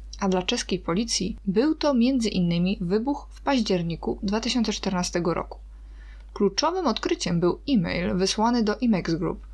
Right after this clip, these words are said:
firmy, która zarządzała magazynem. Nadawca twierdził, że pochodzi z Gwardii Narodowej Tadżykistanu i prosił o udostępnienie miejsca na wizytę kontrolną dwóm mężczyznom.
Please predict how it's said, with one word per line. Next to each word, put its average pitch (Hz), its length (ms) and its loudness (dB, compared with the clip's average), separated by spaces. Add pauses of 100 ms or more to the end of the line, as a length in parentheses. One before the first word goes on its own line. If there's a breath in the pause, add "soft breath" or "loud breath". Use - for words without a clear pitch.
(500 soft breath)
firmy, 208 360 2
która 202 420 2
zarządzała 214 440 2
magazynem. 208 540 0 (720)
Nadawca 202 460 2
twierdził, 175 460 0
że 190 320 0
pochodzi 233 340 0
z 190 100 -4
Gwardii 247 420 0
Narodowej 208 440 2
Tadżykistanu 180 840 -2
i 339 320 -2
prosił 185 480 0 (380 loud breath)
o 359 80 0
udostępnienie 202 580 2
miejsca 226 380 0
na 320 160 2
wizytę 196 320 2
kontrolną 170 720 0
dwóm 233 360 2
mężczyznom. 175 720 0